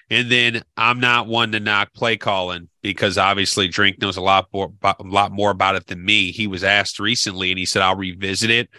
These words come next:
at the end of the year." And to the point we just made about relearning a playbook and changing scheme, I don't think that's fair to any of the players. So I agree with that.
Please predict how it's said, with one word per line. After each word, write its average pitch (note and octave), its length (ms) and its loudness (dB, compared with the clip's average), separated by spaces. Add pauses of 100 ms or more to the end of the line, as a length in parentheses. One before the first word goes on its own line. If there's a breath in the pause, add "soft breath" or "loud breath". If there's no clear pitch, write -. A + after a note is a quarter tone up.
(400 soft breath)
at G#2+ 160 0
the G2+ 120 -2
end G2 80 -2
of F#2+ 80 -2
the F#2 80 -2
year." F2 400 2 (640)
And A2 160 -4
to B2 80 2
the A2 100 2
point A2 260 4
we G2+ 80 -6
just F#2+ 200 -6
made G2 200 0
about F#2 420 0 (400 soft breath)
relearning G#2 480 4
a F#2 40 -6
playbook G2+ 600 0
and F#2 120 -10
changing F#2 360 -6
scheme, G2+ 460 0 (120)
I A2 120 2
don't G#2+ 220 -2
think G#2 180 -2
that's G2 220 -2
fair F#2+ 260 -2
to F2+ 140 -4
any G#2 160 0
of F#2 60 -4
the F2 60 -10
players. G#2+ 460 -2
So G#2+ 120 -2
I G2 140 2
agree F#2+ 400 -2
with A#2+ 180 -2
that. C3+ 300 2